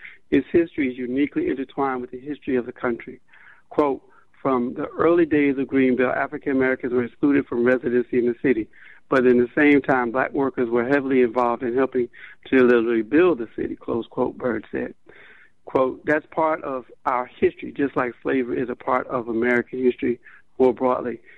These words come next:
And my view is that we should address that history, confront that history, reconcile that history, and address the related intergenerational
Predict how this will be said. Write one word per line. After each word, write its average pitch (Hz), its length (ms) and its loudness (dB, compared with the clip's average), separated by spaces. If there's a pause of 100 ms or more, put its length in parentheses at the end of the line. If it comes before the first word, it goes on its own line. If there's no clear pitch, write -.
(200)
And 123 120 2
my 156 220 2
view 127 420 -8
is 113 60 -14
that 131 180 -4
we 131 160 -6
should 127 320 -4
address 135 520 0
that 123 160 -4
history, 139 420 -6 (300)
confront 135 480 -2
that 139 120 -4
history, 127 400 -6 (300)
reconcile 143 680 0
that 127 140 -12
history, 131 360 -8 (340)
and 139 140 6
address 127 360 4
the 131 100 -2
related 127 400 2
intergenerational 120 1040 0